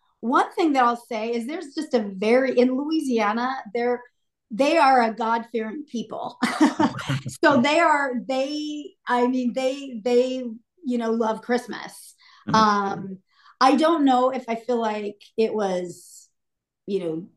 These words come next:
Speaker 1: super different from other places that we've lived, but they definitely, there's a lot of people who,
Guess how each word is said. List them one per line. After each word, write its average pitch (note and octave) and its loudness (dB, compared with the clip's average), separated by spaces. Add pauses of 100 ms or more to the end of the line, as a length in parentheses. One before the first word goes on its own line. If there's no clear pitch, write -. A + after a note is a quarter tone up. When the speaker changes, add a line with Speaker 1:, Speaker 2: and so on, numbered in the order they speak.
(200)
Speaker 1:
super A#3+ 4
different D4+ 4
from D#4 2
other D4+ -2
places D4+ -6
that D4 0
we've D4 -4
lived, D4 -2 (320)
but C#4 2
they C4 4
definitely, C4+ 0
there's A#3 -2
a A#3 -2
lot A3 0
of A3+ -8
people G#3+ -6
who, F#3+ -2